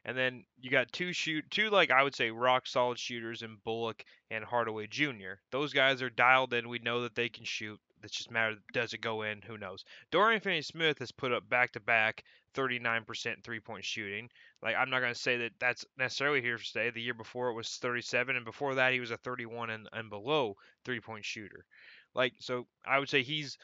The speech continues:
trending the right way for his twenty-nine, uh, I believe twenty-nine or tw-, thirty year age season.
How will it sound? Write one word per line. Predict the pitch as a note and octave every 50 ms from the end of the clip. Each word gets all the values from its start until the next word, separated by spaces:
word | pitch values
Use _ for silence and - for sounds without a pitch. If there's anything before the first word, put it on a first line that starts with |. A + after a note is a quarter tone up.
| - _ -
trending | - - F#3+ F#3 F3 D#3 D3 C#3+ C#3
the | C3+ B2+
right | B2+ B2 A#2+ F#2 F#2+
way | A#2 A#2 A2+ A#2 B2
for | - - B2 A#2
his | A2+ A2+ A2 G#2+ -
twenty-nine, | - - C3 A#2+ A#2 A2+ A2+ A2 A2 A2 G#2+ G#2 - - - _ _ _ - G2+
uh, | A2 - -
I | A#2
believe | A#2 B2 A#2+ A2+ -
twenty-nine | - C#3+ C3 B2+ B2 A#2+ A#2+ A#2
or | A2+
tw-, | - - B2+ A#2+ - - -
thirty | C#3+ C3+ C3 B2 A#2+ A#2 A#2 A#2 - _ _ -
year | B2 B2 A#2+ A#2 A#2 A2+ A2+ A2+ - - -
age | A2 A#2 A2+ A2+ -
season. | - - A#2+ A#2 G#2+ A2+ A#2+ B2+